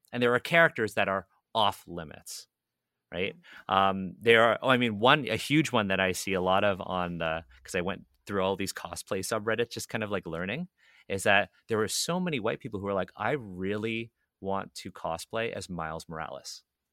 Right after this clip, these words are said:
Speaker 2: Mm.
Speaker 1: And while I, it might be okay to don the costume, it is not okay to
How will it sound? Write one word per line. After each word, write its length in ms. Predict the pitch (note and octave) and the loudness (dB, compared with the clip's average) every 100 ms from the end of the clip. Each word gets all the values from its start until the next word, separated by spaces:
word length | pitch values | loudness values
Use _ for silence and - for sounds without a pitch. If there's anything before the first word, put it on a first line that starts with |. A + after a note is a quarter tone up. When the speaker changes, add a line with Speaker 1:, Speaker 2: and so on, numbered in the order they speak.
| _ _ _ _ _ _ _ _ _ - | _ _ _ _ _ _ _ _ _ -20
Speaker 2:
Mm. 260 | F3 E3+ G3 _ _ - | -20 -20 _ _ _ -4
Speaker 1:
And 340 | A#2+ A2+ G#2 | 0 0 2
while 440 | G#2 G#2+ G#2+ G#2 - - - | 6 6 6 4 -4 -10 -8
I, 100 | G2 - _ _ | -8 -10 _ _
it 100 | - | -8
might 260 | F#2+ G#2 A#2 | 0 0 2
be 120 | A2 | 0
okay 240 | G#2+ - G#2 | 0 0 0
to 80 | |
don 220 | F#2 G2+ F2+ | 0 -4 -4
the 80 | |
costume, 540 | F2 C#3+ F3 - G2 F2 | -6 -4 -4 -4 -8 -6
it 100 | C#3 | -4
is 180 | C3 F#2 | -4 -4
not 500 | F#2 G2 G2+ B2 B2 | -6 -2 2 2 2
okay 520 | G2 - D#2 D#2+ D#2 _ _ _ _ _ | -2 -4 -10 -10 -14 _ _ _ _ _
to 400 | - G2 F2+ E2+ | -2 0 0 -4